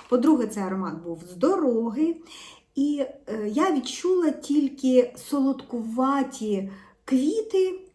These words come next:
і білий шоколад, там, десерти. Ну, тобто гурманіка з квітами, нічого такого особливого. А це, але аромат настоявся в спокої.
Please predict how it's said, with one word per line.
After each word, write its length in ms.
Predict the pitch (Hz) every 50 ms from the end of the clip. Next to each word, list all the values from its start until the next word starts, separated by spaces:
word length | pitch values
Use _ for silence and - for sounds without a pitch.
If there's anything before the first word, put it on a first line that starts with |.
| _ _ -
і 120 | 294 311
білий 480 | 269 202 190 202 247 285 302 285 285 262
шоколад, 760 | 247 - 240 208 - - 220 214 240 262 302 339 320 - -
там, 380 | 202 196 190 196 196 196 - -
десерти. 800 | - - 196 190 - - 285 294 302 - - - 262 226 214 208 - - - _ _ _ -
Ну, 60 | 277
тобто 280 | 262 254 254 - 208 202
гурманіка 720 | 190 202 226 240 269 320 370 381 339 285 - - 202 190
з 120 | 196 196
квітами, 560 | - - - 220 247 311 311 - 247 233 214
нічого 440 | 208 202 214 247 247 294 285 262 262
такого 260 | - 220 - 220 214
особливого. 480 | 208 196 - 208 202 190 185 - - - - - - - - - - -
А 80 | - -
це, 160 | - - 494 508 508 - - -
але 260 | - 226 233 247 311 415 - - - 226
аромат 420 | 220 240 247 269 311 330 311 -
настоявся 920 | 269 254 254 277 277 262 269 - 262 254 233 233 196 180 202 - - - -
в 40 |
спокої. 840 | - - - - - 269 285 311 302 - 247 233 226 220 214 208 -